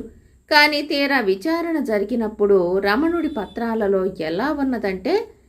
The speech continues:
రమణుడి పూర్వీకులు లంపటుడి పూర్వీకుల నుంచి ఆ భూమిని ఉచితంగా పుచ్చుకున్నారని, లంపటుడి వంశం వారు ఏ పరిస్థితులలోనైనా ఆ భూమిని తగిన పరిహారం ఇచ్చి తిరిగి పుచ్చుకోవచ్చునని ఉన్నది.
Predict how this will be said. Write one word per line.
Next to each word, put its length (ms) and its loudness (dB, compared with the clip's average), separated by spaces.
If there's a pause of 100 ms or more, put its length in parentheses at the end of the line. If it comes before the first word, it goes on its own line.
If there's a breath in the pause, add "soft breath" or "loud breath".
(260 soft breath)
రమణుడి 560 4
పూర్వీకులు 680 0
లంపటుడి 600 0
పూర్వీకుల 680 -2
నుంచి 680 -2 (360)
ఆ 120 0 (140)
భూమిని 380 2
ఉచితంగా 680 -2
పుచ్చుకున్నారని, 1080 -2 (380 loud breath)
లంపటుడి 580 4
వంశం 460 -2
వారు 400 -2
ఏ 220 0
పరిస్థితులలోనైనా 1500 -2 (420 soft breath)
ఆ 260 -2
భూమిని 420 4
తగిన 400 0
పరిహారం 600 -2
ఇచ్చి 240 -4
తిరిగి 340 0
పుచ్చుకోవచ్చునని 1200 -4
ఉన్నది. 520 -2